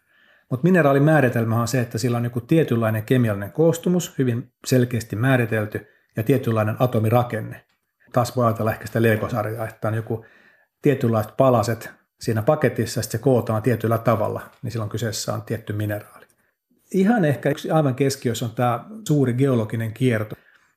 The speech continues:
Näissä eri prosesseissa, magmaattinen kehittyminen, sitten laattotektoniikkaan liittyvät asiat,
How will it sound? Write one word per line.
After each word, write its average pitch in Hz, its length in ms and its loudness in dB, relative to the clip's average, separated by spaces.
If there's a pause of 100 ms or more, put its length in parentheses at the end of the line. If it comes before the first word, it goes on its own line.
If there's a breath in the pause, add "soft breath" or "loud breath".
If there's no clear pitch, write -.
(160)
Näissä 151 200 2
eri 202 200 4
prosesseissa, 131 720 0
magmaattinen 151 720 2
kehittyminen, 127 720 0
sitten 123 240 -2
laattotektoniikkaan 117 880 0
liittyvät 113 360 -2
asiat, 120 460 0